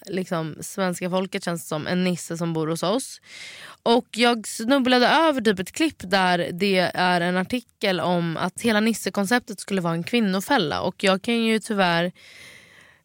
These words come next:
inte, mm, hålla med mindre om någonting. Även om jag förstår vad det handlar om. Men det är klart att det ställer krav och press på en, men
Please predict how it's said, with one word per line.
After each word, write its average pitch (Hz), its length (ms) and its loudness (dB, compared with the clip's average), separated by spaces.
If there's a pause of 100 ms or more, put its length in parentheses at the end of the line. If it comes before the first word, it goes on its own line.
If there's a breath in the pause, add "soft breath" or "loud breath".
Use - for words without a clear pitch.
(160)
inte, 190 500 0
mm, 165 720 0 (120)
hålla 196 260 2
med 214 260 4
mindre 214 340 4
om 147 100 0
någonting. - 400 -8
Även 208 280 2
om 214 100 2
jag 208 100 0
förstår 190 220 0
vad 160 100 2
det 170 40 2
handlar 226 400 2
om. 170 240 0
Men 180 240 2 (800 loud breath)
det 208 60 2
är 240 60 2
klart 262 140 4
att 220 60 2
det 202 120 0
ställer 202 360 2
krav 185 440 2
och 180 100 -4
press 302 340 2
på 156 240 0
en, 165 160 2
men 180 200 2